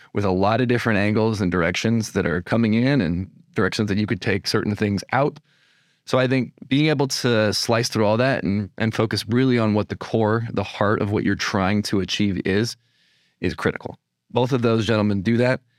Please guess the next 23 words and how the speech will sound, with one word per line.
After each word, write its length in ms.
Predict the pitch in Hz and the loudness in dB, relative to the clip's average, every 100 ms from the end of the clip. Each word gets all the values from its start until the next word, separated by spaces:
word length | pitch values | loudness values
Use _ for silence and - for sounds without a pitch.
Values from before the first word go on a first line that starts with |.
| _ - | _ -4
And 100 | 110 | -2
I 80 | 101 | 0
think 140 | 104 | 0
that's 160 | 92 92 | 0 0
something 300 | 110 101 101 | -2 0 0
that 100 | 95 | 0
I 80 | 98 | -2
certainly 420 | - 110 95 98 | 0 0 0 -2
carry 420 | - 104 101 101 | -2 0 2 2
into 240 | 101 - | 0 -2
my 200 | 98 95 | 0 0
projected 640 | 92 - 95 92 110 90 - | -2 -4 -2 -2 -4 -6 -8
success 540 | - 95 - 98 - | -6 -2 -2 -2 -2
in, 220 | 104 95 - | -2 -2 -2
in 140 | 101 | -2
all 160 | 95 104 | 0 0
of 80 | 104 | 0
my 120 | 95 | 0
entrepreneurial 580 | 92 92 - 120 107 104 | 0 -4 -4 0 0 0
ventures, 360 | 98 - 92 | 0 -2 -2
as 140 | 95 95 | -2 0
well 200 | 98 98 | 0 0
as 160 | - | -2